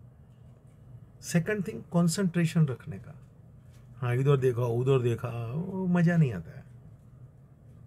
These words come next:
सीधी बात है ना जी, आपका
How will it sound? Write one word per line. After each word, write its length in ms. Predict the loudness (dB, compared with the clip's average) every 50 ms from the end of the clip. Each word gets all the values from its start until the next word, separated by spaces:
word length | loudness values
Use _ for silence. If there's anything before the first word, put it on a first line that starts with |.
| -20 -20 -20 -20 -20 -20 -20 -20 -20 -20 -20 -20 -20 -20 -20 -20 -20 -18
सीधी 280 | -12 -6 -6 -6 -4 -4
बात 260 | -4 -4 -4 -6 -4
है 60 | -4
ना 80 | -4 -2
जी, 160 | -4 -6 -8 -12 -14 -20 -20 -20 -20 -20 -20 -20 -20 -20 -20 -20 -20 -20 -20 -20 -20 -20 -20 -20 -20 -20 -20 -20 -20 -20 -20 -20 -18 -8 -2 0
आपका 440 | 0 0 0 -2 -2 0 0 0